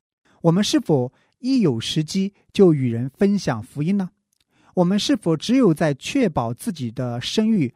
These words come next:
不受损的时候才讲论耶稣呢？还是愿意像保罗一样，为了福音的缘故，甘心牺牲自己的利益和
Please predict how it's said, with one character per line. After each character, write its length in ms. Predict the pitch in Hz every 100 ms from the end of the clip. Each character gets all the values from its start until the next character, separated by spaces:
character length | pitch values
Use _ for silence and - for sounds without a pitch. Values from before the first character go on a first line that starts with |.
| _
不 100 | -
受 300 | 214 - 262
损 260 | 170 - 113
的 80 | 127
时 160 | -
候 240 | 135 160 110 _ _ -
才 260 | 151 143
讲 440 | 143 - 151 104 104
论 280 | 190 147 -
耶 160 | 156 143
稣 200 | - 165
呢？ 160 | 143 - _ _ _ _ _ _ _ _
还 140 | 156
是 260 | - 165 - _ _
愿 200 | 208 208
意 80 | 170
像 240 | - 156 135
保 240 | 135 101
罗 180 | 110 170
一 100 | 135
样， 200 | 123 - _ _
为 160 | 220 190
了 160 | 123
福 240 | - - 165
音 120 | 220
的 100 | 190
缘 240 | 123 110
故， 220 | 135 143 - _ _ -
甘 300 | 160 156 151
心 360 | - 135 135
牺 280 | 131 - 208
牲 200 | 190 180
自 240 | - 262
己 100 | 180
的 180 | 131 123
利 180 | 165 175
益 180 | 165 - _
和 300 | _ 131 127